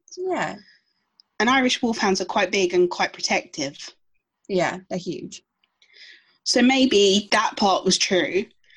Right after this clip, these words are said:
Speaker 2: And then old Clotworthy was like, "I'll have one made of stone, pop it on the castle and build up this legend to stop people attacking me."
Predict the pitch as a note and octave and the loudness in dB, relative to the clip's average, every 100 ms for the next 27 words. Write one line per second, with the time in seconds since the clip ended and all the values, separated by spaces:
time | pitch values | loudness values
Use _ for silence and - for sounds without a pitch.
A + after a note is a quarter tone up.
0 | - _ _ G#3 G3+ F#3+ F#3 F#3 - G3 | -20 _ _ 0 0 2 0 -4 -4 -6
1 | F3+ - A3+ F#3 F3+ E3+ D#3 D#3+ D#3+ F#3+ | -8 -8 -6 -4 -4 -4 -6 -6 -4 -6
2 | - _ _ G3 F3+ F#3+ E3 E3+ - _ | -10 _ _ -10 -10 -6 -6 -6 -8 _
3 | _ _ _ G#3 G#3 G3+ G#3 - G3 G3 | _ _ _ -2 0 -2 -4 -2 -4 -2
4 | F#3 F3+ F3+ - G3 F3+ E3+ F3 - G#3 | 0 0 -2 -6 -2 -2 -4 -10 -14 -14
5 | E3 F#3 F3+ F3 F#3+ F3+ F3+ - E3+ E3 | -12 -10 -10 -10 -6 -6 -8 -12 -10 -10
6 | F3 - - - - _ _ F#3 F3+ F3 | -12 -16 -20 -20 -20 _ _ 2 2 2
7 | - F3+ - F3+ F3+ D#3+ E3 - - - | -2 -6 -2 -2 -2 -6 -8 -8 -8 -8
8 | - - - E3+ F#3 F3 - D3+ - - | -8 -10 -8 -6 -6 -8 -8 -8 -8 -14
9 | - | -16